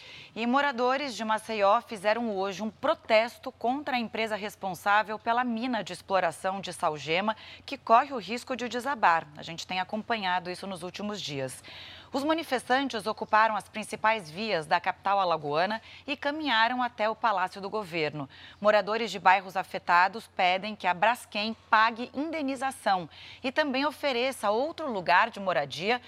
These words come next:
para as famílias que precisaram sair de casa. O presidente da Guiana classificou declarações do ditador Nicolás Maduro como uma ameaça direta. A Venezuela quer anexar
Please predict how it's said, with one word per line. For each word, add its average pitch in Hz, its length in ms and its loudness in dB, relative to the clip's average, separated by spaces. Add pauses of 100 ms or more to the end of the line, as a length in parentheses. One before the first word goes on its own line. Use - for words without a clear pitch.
(200)
para 247 140 0
as 262 100 -4
famílias 190 520 -6
que 214 160 -10
precisaram 190 640 -2
sair 151 340 -6
de 185 120 -10
casa. - 440 -8 (1000)
O 196 120 -4
presidente 220 760 0
da 196 220 4
Guiana 214 640 -2
classificou 226 640 -4
declarações 214 720 -2
do 202 120 -6
ditador 185 600 0
Nicolás 208 500 0
Maduro 196 540 -4 (260)
como 240 340 2
uma 233 320 2
ameaça 240 520 0
direta. 220 640 0 (380)
A 226 80 6
Venezuela 240 640 2
quer 214 240 2
anexar 214 480 -2